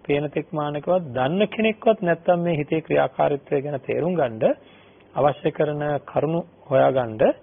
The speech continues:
මූලාශ්‍ර මොකුත් නැත්තම් අපි හරීම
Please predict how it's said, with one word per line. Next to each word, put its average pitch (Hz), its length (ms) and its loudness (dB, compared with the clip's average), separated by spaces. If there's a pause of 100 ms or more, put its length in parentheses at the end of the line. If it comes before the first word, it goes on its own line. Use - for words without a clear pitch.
(1300)
මූලාශ්‍ර 196 500 4
මොකුත් 170 260 2
නැත්තම් 131 480 0 (340)
අපි 156 260 -4
හරීම 165 540 0